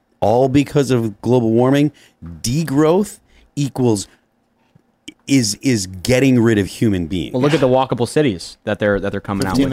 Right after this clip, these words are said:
Speaker 3: minutes.
Speaker 1: Well, I mean, yeah, but the
Speaker 3: Fifteen
Speaker 1: walkable
Speaker 3: minutes.
Speaker 1: cities are one thing, but the idea, like, the idea of degrowth is something that people need to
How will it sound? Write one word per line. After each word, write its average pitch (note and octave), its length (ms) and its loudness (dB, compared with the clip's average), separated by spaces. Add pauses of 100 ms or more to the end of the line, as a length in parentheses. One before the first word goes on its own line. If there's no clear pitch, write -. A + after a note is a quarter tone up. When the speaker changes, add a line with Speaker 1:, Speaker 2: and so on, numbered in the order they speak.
Speaker 3:
minutes. B2+ 140 -2
Speaker 1:
Well, E3 140 2
I D#3+ 100 2
mean, E3+ 160 2
yeah, F#3 160 2
but B2+ 180 -4
the D#3 100 0
Speaker 3:
Fifteen C#3 140 -4
Speaker 1:
walkable A3+ 120 2
Speaker 3:
minutes. G3 180 -2
Speaker 1:
cities G3+ 240 0
are C#3+ 40 2
one F#3 180 0
thing, D#3+ 100 0
but C3 120 -2
the C3 120 0
idea, D3 320 -2
like, B2 220 0
the A#2 120 0
idea F3 400 2
of G3+ 80 0
degrowth F3+ 560 0
is C3+ 100 -2
something C3+ 240 -2
that A#2 100 0
people C3 260 -2
need B2+ 220 2
to A#2+ 200 2